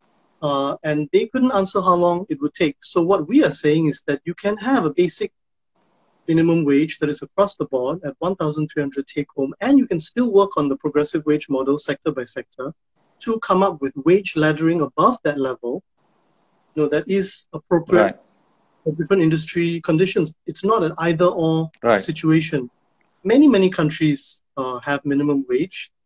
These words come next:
Speaker 1: Of course, the argument is that it will kill S M Es, but really, if you look at the discussion within the business community, there was an article in Business Times about it.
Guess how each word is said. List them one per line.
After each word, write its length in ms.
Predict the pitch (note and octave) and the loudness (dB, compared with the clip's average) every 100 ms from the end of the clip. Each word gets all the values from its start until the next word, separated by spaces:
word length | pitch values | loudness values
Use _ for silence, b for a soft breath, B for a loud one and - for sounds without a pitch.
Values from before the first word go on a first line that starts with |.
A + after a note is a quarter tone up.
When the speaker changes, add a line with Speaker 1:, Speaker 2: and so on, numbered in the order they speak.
| _ _ - | _ _ -18
Speaker 1:
Of 80 | D3+ | 0
course, 240 | G3 F#3+ | 0 2
the 80 | D3+ | 0
argument 460 | D3+ D3+ E3 E3+ D#3 | 0 2 2 2 2
is 120 | C3+ | 0
that 180 | C#3 C3+ | -4 -6
it 80 | C3 | -6
will 120 | B2 | -8
kill 260 | - E3 D#3+ | -2 2 2
S 200 | C#3 - | 2 0
M 140 | D3 | 0
Es, 220 | D#3+ E3+ - | 0 -2 -4
but 140 | F3+ | -4
really, 380 | G#3 C4+ F3 C3 _ _ _ _ _ - | 0 2 2 -2 _ _ _ _ _ -8
if 280 | E3 - | -6 -6
you 240 | F3 E3+ E3+ | -2 0 2
look 200 | A3 A3 | 2 2
at 100 | D3 | 0
the 60 | |
discussion 580 | C#3+ C3+ - - - A3 | 0 -2 -4 -4 -2 0
within 260 | E3 F#3+ A#3+ | 2 4 4
the 80 | F#3 | 4
business 320 | G3 A3 A3 | 2 0 0
community, 540 | F#3+ G3 G3 F#3+ G#3 | 2 2 0 -2 -2
there 120 | E3+ | 0
was 140 | C#3+ C#3 | -2 -2
an 80 | D3+ | -2
article 340 | F3 F3 F#3+ | 0 0 0
in 80 | C#3+ | 2
Business 320 | D#3+ E3+ F3+ | 0 -2 -6
Times 320 | - F3 E3 | -2 -2 -4
about 240 | - D3+ D#3 | -2 0 0
it. 120 | E3+ | -2